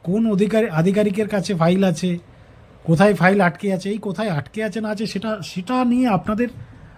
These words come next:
আহ, মানে, মাথা ব্যথা কেন? আপনাদের আমের দরকার,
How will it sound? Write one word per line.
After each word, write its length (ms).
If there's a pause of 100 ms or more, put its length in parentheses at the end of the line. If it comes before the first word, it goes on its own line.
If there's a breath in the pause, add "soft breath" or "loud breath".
(140)
আহ, 260 (120)
মানে, 160
মাথা 260
ব্যথা 220
কেন? 260 (1080)
আপনাদের 420
আমের 360
দরকার, 380